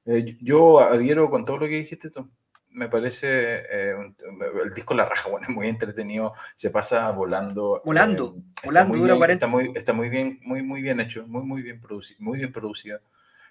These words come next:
Speaker 1: Em, y bueno, para cualquier persona que en re-, puta, es difícil que a alguien no le guste, weón, porque tiene esa, esa volada, esa co-, ese como rock and roll oscuro, no rock and roll, pero esa, ¿cachai? Esa onda rockera bien, bien occult.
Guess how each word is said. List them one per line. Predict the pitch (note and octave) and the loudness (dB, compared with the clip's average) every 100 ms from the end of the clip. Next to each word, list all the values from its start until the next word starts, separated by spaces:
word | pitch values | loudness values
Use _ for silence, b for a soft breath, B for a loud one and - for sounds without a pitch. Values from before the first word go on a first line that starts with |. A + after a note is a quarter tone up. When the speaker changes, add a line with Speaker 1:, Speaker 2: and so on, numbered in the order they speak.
| b - | b -4
Speaker 1:
Em, | G#2+ G2+ G2+ G2 F#2+ F#2+ F#2+ F#2+ - | 0 0 0 -4 -8 -10 -12 -10 -10
y | A#2 | -4
bueno, | C#3+ B2 G2 _ _ - | -4 -4 -8 _ _ -2
para | G#2+ G#2 G2 - | 2 4 2 -2
cualquier | - G2+ A2 G#2+ | -8 -10 -8 -10
persona | G#2+ A2+ A2 A2 G#2+ - | -8 -8 -6 -6 -6 -6
que | G#2+ G2+ | -6 -6
en | G#2 | -8
re-, | G2+ - _ - B B B B | -12 -14 _ -20 B B B B
puta, | - G2+ - | -12 -8 -6
es | |
difícil | F#2+ G2 F#2+ F2 | -8 -10 -10 -8
que | G2 | -8
a | |
alguien | F#2+ F#2+ | -8 -10
no | F#2 | -10
le | F#2+ | -8
guste, | D2 E2+ G2+ | -8 -8 -8
weón, | F2+ F2+ | -8 -8
porque | F#2 F2+ F#2+ | -10 -12 -12
tiene | G#2+ G2+ | -8 -6
esa, | G#2+ G#2+ G2 | -4 0 0
esa | G2+ G#2 | 0 -2
volada, | F#2 F#2 F#2+ | -2 0 2
esa | G#2+ A2 - | 0 -2 -4
co-, | E2 | -4
ese | A#2 | -4
como | G#2 G2 | 0 2
rock | G#2 G#2+ | 2 2
and | G#2 | 2
roll | G2+ G#2+ | 4 4
oscuro, | G2 - F#2 G2+ A2 | 2 -2 -4 -2 -2
no | B2+ | 0
rock | C#3+ C#3 | 0 -2
and | A2+ | -2
roll, | G#2+ G#2+ | -2 -2
pero | G#2 G2+ | -4 -8
esa, | G2 G#2 | -8 -10
¿cachai? | - A2 | -10 -10
Esa | G#2 A2+ | -8 -6
onda | G#2+ | -4
rockera | G2+ G2+ G#2+ G#2 | -4 -4 -2 0
bien, | G2+ G#2 G2+ | 0 -2 -6
bien | G#2+ G#2 | -6 -2
occult. | G2 A2 G2+ G2 | -2 -2 -10 -12